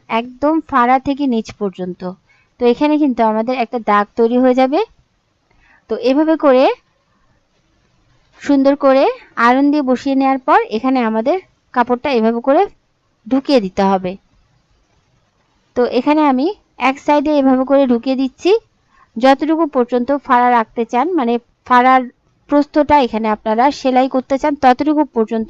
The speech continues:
এভাবে করে আপনারা কাপড়টা ভিতরের দিকে ঢুকিয়ে দিবেন। তো ফাড়ার জন্য এখানে আমি এক ইঞ্চি দুই পয়েন্ট পরিমাণ কাপড় রেখেছিলাম, এই কাপড়টাকে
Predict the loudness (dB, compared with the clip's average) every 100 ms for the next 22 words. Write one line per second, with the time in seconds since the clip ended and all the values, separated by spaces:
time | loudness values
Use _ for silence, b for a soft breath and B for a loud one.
0 | -4 -2 -4 -4 -2 -2 -2 -6 -2 0
1 | -2 B B B B -4 -4 -4 0 0
2 | 0 -6 -8 -2 0 0 -2 -2 0 0
3 | 0 -2 -2 -8 -12 _ -20 b -4 -2
4 | 2 4 4 4 2 2 2 0 0 0
5 | -2 -4 -8 -4 -2 -2 -2 -2 -2 0
6 | 0 0 0 0 -2 0 -2 0 0 0
7 | -2 -2 -2 0 -2 -4 -4 -4 -4 -4